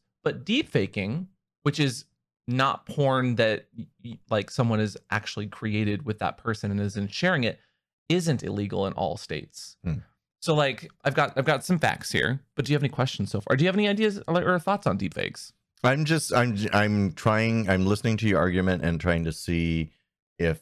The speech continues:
Speaker 2: I'm gonna change my mind on it. I haven't heard I haven't heard something that makes me think it's bad yet.
Speaker 1: Sure. So currently, only four states have enacted an actual law. Uh, Texas, California,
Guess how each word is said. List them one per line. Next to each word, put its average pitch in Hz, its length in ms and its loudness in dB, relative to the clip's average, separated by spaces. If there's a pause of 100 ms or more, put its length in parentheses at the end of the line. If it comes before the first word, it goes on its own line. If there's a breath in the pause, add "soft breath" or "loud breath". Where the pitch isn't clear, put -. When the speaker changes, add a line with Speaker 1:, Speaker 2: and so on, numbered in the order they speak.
(120)
Speaker 2:
I'm 80 120 -2
gonna 80 140 -2
change 76 280 -6
my 69 100 -6
mind 64 280 -8
on 50 140 -8
it. 50 160 -14
I 92 120 2
haven't 107 300 2
heard 101 440 2 (440 soft breath)
I 92 100 6
haven't 113 340 2
heard 95 800 2
something 85 840 -2
that 76 200 2
makes 80 340 -2
me 80 120 -2
think 78 280 -4
it's - 160 -8 (100)
bad 50 340 -4
yet. 50 220 -10 (640)
Speaker 1:
Sure. 220 280 -2 (400 soft breath)
So 165 400 0 (180)
currently, 139 600 2
only 180 380 2
four 180 440 0
states - 520 -4 (100)
have 113 420 2
enacted 117 360 2
an 113 60 2
actual 185 300 0
law. 101 260 2 (320 soft breath)
Uh, 107 120 4
Texas, 151 320 -2
California, 127 920 2